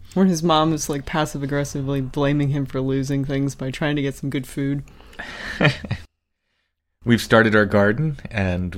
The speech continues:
Speaker 2: we have our own little bun that's, uh, n-, not Echo, not our pet bun. We have a, so, plenty of wild rabbits who are, uh,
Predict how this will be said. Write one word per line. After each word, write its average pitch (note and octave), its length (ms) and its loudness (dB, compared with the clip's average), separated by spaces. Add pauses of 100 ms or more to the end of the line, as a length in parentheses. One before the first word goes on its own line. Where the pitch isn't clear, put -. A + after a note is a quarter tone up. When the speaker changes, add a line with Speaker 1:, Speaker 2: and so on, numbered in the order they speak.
(120)
Speaker 2:
we G2+ 140 -2
have G2 200 0
our G2+ 200 2
own G#2+ 180 0
little F#2+ 280 0
bun G2+ 340 6
that's, - 340 -2
uh, G2 280 -6 (380)
n-, G#2 120 -6 (120)
not A#2 240 4
Echo, G2+ 480 4
not G2+ 200 2
our F#2+ 100 2
pet - 300 0
bun. D#3 240 -6
We F#2+ 140 -2
have F#2 120 -4
a, - 300 -8
so, - 440 -8 (140)
plenty B2 240 4
of F#2+ 100 2
wild G2 280 2
rabbits - 480 -6 (400)
who G2 180 0
are, F2 240 0
uh, E2+ 280 -6